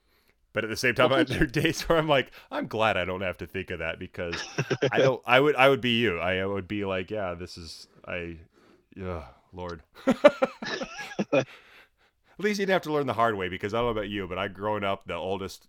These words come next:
Speaker 1: child, they're like, "Oh, Jeff, he hit his head a lot. Okay, we're gonna watch Kim a little better this time around." <laughs> You know, like,
Speaker 2: Yeah,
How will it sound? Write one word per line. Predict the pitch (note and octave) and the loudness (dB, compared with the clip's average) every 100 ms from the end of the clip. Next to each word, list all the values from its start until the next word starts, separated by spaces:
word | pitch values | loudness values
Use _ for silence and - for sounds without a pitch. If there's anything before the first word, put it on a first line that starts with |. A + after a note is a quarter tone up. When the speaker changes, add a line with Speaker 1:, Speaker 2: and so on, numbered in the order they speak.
| - | -18
Speaker 1:
child, | - G2 F#2+ G2+ F#2+ - _ _ | -6 -4 -2 -4 -8 -16 _ _
they're | G#2+ F#2+ | -12 -12
like, | F#2+ | -6
"Oh, | C3 B2 G#2 - - | -2 -2 -2 -10 -10
Jeff, | A2+ A2+ - - | -6 -6 -10 -16
he | G#2+ | -10
hit | D3+ | -8
his | G#2+ | -6
head | E2+ G2 | -4 -4
a | |
lot. | E2+ E2+ D#2+ D2 | -2 -2 -4 -6
Okay, | F#2+ F#2+ G2 | -10 -8 -8
we're | G#2 | -8
gonna | A#2+ G#2+ | -8 -6
watch | F#2 F2+ - | -6 -6 -10
Kim | F#2 D#2 | -12 -12
a | |
little | D#2 D#2 | -12 -12
better | D#2+ D#2 | -12 -12
this | D2+ - | -12 -10
time | F#2+ E2+ | -8 -8
around." | D#2+ D#2 D2 E2+ - | -8 -8 -8 -8 -2
<laughs> | |
You | B3 | 0
know, | A#3 - | 2 2
like, | - B3 D3+ C#3 D#3+ | 2 0 -6 -6 0
Speaker 2:
Yeah, | C#3 A2+ - | 2 2 0